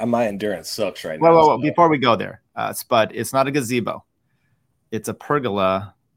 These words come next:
Speaker 2: It's up against the wall. The, anyway, go ahead.
Speaker 1: Tyler is trapped in purgatory right now. Uh,
Speaker 2: Right.
Speaker 1: he went to the gay
Speaker 2: Nine hundred pound
Speaker 1: area.
Speaker 2: gazebo, though. You're right. Right now.
Speaker 1: <laughs> He went to the gay area, Compton, and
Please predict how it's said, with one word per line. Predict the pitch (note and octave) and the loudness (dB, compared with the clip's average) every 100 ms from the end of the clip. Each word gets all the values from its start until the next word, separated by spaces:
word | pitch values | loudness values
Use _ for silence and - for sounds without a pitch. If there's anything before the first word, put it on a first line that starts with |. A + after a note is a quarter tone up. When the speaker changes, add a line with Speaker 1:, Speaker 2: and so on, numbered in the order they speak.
| _ _ _ _ | _ _ _ _
Speaker 2:
It's | A2 G2+ | -10 -4
up | A2+ | -4
against | B2 B2 A#2 | -2 -4 -4
the | G#2+ | -4
wall. | G#2 - | -4 -4
The, | G#2+ G2+ F#2+ - _ _ | -6 -6 -8 -12 _ _
anyway, | - - - _ | -14 -14 -20 _
go | - | -12
ahead. | F#2+ - _ _ _ _ - | -10 -12 _ _ _ _ -2
Speaker 1:
Tyler | A2+ C3+ | 0 2
is | A2+ - | 0 -2
trapped | - G#2+ G#2+ | 2 2 2
in | G2 | -6
purgatory | G2 G#2 G2 F2+ - F#2 E2 D2+ | -2 -2 -2 -8 -10 -8 -8 -8
right | D2 C#2 | -12 -14
now. | D2 C#2+ - _ | -18 -18 -20 _
Uh, | F#2 G#2 - | -6 -4 -4
Speaker 2:
Right. | - - _ _ _ _ - | -6 -14 _ _ _ _ -10
Speaker 1:
he | |
went | G2 G2+ | -8 -6
to | G2+ | -6
the | F#2+ | -2
gay | C3+ | 0
Speaker 2:
Nine | D3+ | 2
hundred | D3 - | 2 0
pound | C#3+ | -2
Speaker 1:
area. | C#3 | -2
Speaker 2:
gazebo, | B2 C#3 A#2 | -4 -4 -4
though. | G#2+ G2+ | -2 -2
You're | G#2+ A2 | -2 -2
right. | A2+ G2+ _ - - - _ - | 0 -2 _ -20 -20 -20 _ -6
Right | G#2+ | -4
now. | - F2+ | -2 -4
Speaker 1:
<laughs> | - - _ _ _ - _ - | -8 -20 _ _ _ -20 _ -8
He | |
went | A#2 A#2 | -6 -6
to | |
the | G#2 | -8
gay | F#2 G#2+ A2+ | -6 -2 -2
area, | A2 A2+ A2 | -2 -2 -4
Compton, | - F#2 F2+ - F#2+ F2 | -6 -8 -8 -8 -8 -10
and | D2 | -14